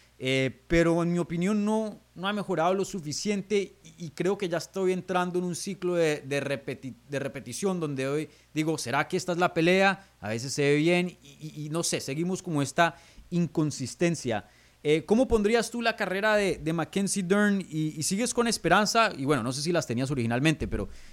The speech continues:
eh, ¿tienes esperanza de que ella pueda llegar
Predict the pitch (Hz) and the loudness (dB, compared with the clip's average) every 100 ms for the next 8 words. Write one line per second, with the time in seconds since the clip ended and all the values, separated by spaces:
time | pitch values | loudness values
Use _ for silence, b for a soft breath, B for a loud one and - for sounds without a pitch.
0 | B 117 123 120 - 175 208 196 196 180 | B -4 -2 -2 0 0 0 -2 -2 -2
1 | 185 202 185 147 143 160 - 180 160 135 | 0 -2 -2 -2 0 0 2 2 2 4
2 | 135 147 - | 4 2 -4